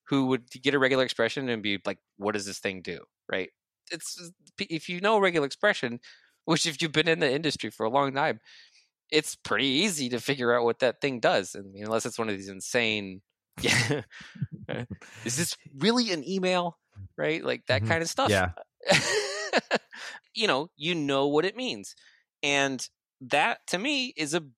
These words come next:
Speaker 1: really nice thing. Um, and it's not just a property of, of regular expression, but it's a property of many D S Ls where you've got a very specific small language for talking about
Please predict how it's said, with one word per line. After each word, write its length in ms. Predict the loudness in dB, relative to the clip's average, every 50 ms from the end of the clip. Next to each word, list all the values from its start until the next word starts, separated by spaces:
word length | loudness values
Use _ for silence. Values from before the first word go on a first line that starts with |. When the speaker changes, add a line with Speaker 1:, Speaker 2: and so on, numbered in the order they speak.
| _ _ -10
Speaker 1:
really 380 | -4 0 2 2 2 2 2
nice 240 | 2 2 0 0 0
thing. 400 | 0 0 0 0 -2 -6 -14 -10 -4
Um, 340 | 0 2 2 2 2 0 0
and 160 | -2 0 -2
it's 120 | -2 -4 -2
not 140 | -4 -4 -4
just 160 | -4 -4 -4
a 60 | -2
property 480 | 2 2 2 2 2 -2 -2 0 0 0
of, 180 | 0 -2 -6 -8 -4
of 140 | -4 0 2
regular 260 | 2 2 2 2 0
expression, 440 | -2 -2 -2 0 0 0 0 -2 -2
but 100 | 0 -2
it's 140 | -2 -2 -4
a 40 | -4
property 460 | 0 0 0 0 0 -2 -2 0 2
of 180 | 2 2 0 -4 _ _ _ _ _ _ _ -4
many 320 | 0 2 2 2 2 0
D 160 | 0 0 2
S 160 | 2 2 2 2
Ls 420 | 4 4 2 2 -2 -6 -10 -12 _ _ _
where 380 | -6 -2 2 2 4 4 4 4
you've 280 | 2 0 -2 -4 0
got 140 | 2 2 2
a 60 | 2
very 220 | 2 2 2 2 2
specific 500 | -2 -4 -4 -4 -4 -4 -4 -6 -8 -10 _ _ _ -10
small 480 | -8 -6 -4 0 2 4 4 4 4 4
language 520 | 2 0 0 0 0 -2 -2 -4 -8 -12 _
for 120 | -8 -8 -6
talking 380 | -2 0 0 0 0 -2 -6
about 420 | -4 0 0 2 2 4 2 0